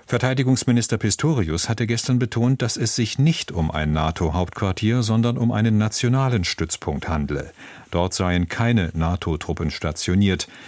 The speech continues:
Damit verstoße man auch nicht gegen den zwei plus vier Vertrag.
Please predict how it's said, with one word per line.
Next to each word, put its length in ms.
Damit 320
verstoße 480
man 200
auch 220
nicht 220
gegen 300
den 160
zwei 260
plus 300
vier 200
Vertrag. 600